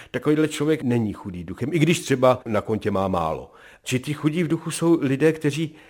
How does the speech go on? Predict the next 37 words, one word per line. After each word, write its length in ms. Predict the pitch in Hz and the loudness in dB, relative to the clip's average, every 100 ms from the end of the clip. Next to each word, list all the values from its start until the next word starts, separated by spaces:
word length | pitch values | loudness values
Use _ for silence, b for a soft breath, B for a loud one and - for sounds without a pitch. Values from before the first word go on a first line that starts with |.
| B | B
snesou 720 | - - 156 160 - 185 185 | -4 0 2 2 2 4 4
a 320 | 139 131 131 - | 4 2 0 -4
dovolí, 560 | 135 123 127 175 165 120 | -2 0 4 6 4 4
aby 200 | 107 113 | -2 -2
byli 160 | 110 110 | -2 -4
odstrčeni. 800 | - - - 87 - 73 71 - B B | -4 -8 -8 -10 -12 -12 -14 -18 B B
Když 200 | 120 110 | -8 0
vezmeme 360 | 143 151 165 135 | 4 6 8 6
ještě 280 | 113 - 113 | 2 -2 -4
tiší, 640 | - 110 - - 139 147 B B | -4 -4 -2 -2 -4 -6 B B
tak 120 | - | -6
je 60 | |
tam 160 | 120 151 | 0 2
něco 200 | 151 175 | 2 0
podobného. 640 | 151 156 170 135 110 87 104 | 0 2 4 4 2 0 -4
Zase 260 | 127 - | -4 -6
jsou 160 | 160 170 | -2 -2
to 200 | 175 165 B B - | -2 -4 B B -4
lidé, 460 | 117 117 135 156 151 B | -2 2 2 0 -2 B
kteří 340 | - - 135 147 | -18 -4 -2 -2
prostě 320 | 135 127 156 | -4 -4 -4
se 140 | 156 | 0
neprosazují 800 | 156 131 - 151 - 143 151 170 | 2 2 0 -4 -2 -2 0 0
hlukem, 400 | 139 156 170 175 | 0 -2 0 0
kdybych 280 | 113 101 101 | 2 -2 -6
tak 120 | 107 | -6
řekl. 200 | 104 107 B B | -6 -8 B B
Si 120 | - 123 | -10 -4
zase 240 | 117 123 | -2 -2
tady 180 | 120 117 | -2 -2
vzpomínám 560 | - 117 120 120 117 | -4 -2 2 4 4
na 120 | 120 117 | 2 0
knihu 480 | - 117 117 117 | -2 0 2 2
Valtáriho, 800 | 104 101 - 110 110 117 117 123 | 2 -2 0 0 2 2 0 0
Jeho 240 | 117 110 120 | 2 0 0
království, 560 | 98 101 110 117 120 | 0 2 2 2 2
kde 140 | 120 | 4